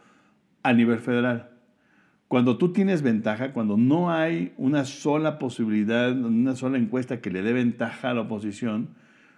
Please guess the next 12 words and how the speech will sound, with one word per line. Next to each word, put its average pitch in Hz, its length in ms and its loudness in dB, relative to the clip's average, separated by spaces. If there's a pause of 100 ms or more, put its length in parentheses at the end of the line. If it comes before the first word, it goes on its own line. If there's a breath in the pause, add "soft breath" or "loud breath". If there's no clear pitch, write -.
(240 soft breath)
¿por 143 320 2
qué 180 340 2
bajarías 131 920 2
de 156 100 0
sus 127 240 -8
puestos 131 520 -2
a 98 200 -4
tus, 104 260 -10
a 104 160 -4
tus 107 140 -12
elementos 123 520 -2
claves 123 600 -4